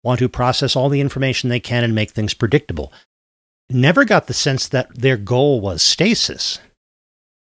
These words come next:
because they do talk about the fact that we will bring peace and prosperity here on Earth, and then together we will reach out into the stars. It had a plan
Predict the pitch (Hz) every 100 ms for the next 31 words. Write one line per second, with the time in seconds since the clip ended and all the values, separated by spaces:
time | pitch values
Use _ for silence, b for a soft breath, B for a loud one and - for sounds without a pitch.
0 | _ _ _ _ _ _ - 143 160 131
1 | 165 175 143 208 - 185 190 175 113 -
2 | - 120 113 - 110 104 123 123 110 107
3 | 101 120 123 120 107 - _ _ _ _
4 | _ _ - 156 165 - 160 - 143 -
5 | 139 139 131 127 135 127 113 117 139 170
6 | - 107 117 131 - 104 120 143 156 117
7 | 98 92 117 123 123 127 113 127 107 95
8 | - - 113 156 170 117 165 170 180 -
9 | - 135 180 170 101